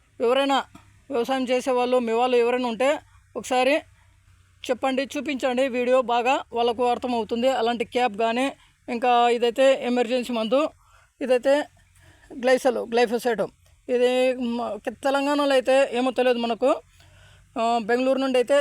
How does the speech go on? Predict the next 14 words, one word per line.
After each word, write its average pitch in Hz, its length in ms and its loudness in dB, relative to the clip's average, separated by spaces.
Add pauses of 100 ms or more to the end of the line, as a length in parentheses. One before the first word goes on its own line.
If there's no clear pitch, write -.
తెప్పించుకుంటుంటారు 233 720 -2 (120)
ఇక్కడ 247 240 -4
వా-, 240 340 0
రైతులు. 254 300 0 (1300)
చాలా 277 220 2
అంటే 302 180 4 (560)
చాలా 254 240 2
బాగా 254 240 4 (400)
పనిచేస్తుంది. 262 560 0 (1400)
రెండు 247 200 0 (100)
కలుపుకొని 277 460 2
మందు 262 200 -2
పిచికారీ 269 380 -2
చేసుకుంటే 262 360 2